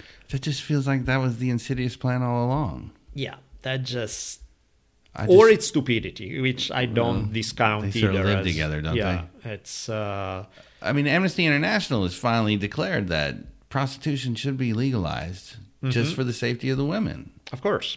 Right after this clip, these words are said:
Speaker 1: And especially in a time when, you know, whatever the next aids might be, get people tested, you know that the product is clean. It makes it better for everybody, doesn't it?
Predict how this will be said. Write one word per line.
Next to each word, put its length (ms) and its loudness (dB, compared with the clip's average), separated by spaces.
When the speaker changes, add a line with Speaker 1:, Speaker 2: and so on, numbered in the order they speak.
Speaker 1:
And 140 -2
especially 320 -2
in 80 0
a 20 0
time 360 -2
when, 180 -2
you 80 -2
know, 160 -2
whatever 400 -2
the 80 0
next 300 -2
aids 320 0
might 260 -2
be, 440 -4
get 160 -2
people 260 -8
tested, 680 0
you 120 -6
know 200 -2
that 120 -8
the 80 -8
product 440 -4
is 160 -10
clean. 720 2
It 100 -2
makes 180 0
it 60 -8
better 200 0
for 100 -2
everybody, 420 -4
doesn't 300 -6
it? 160 -6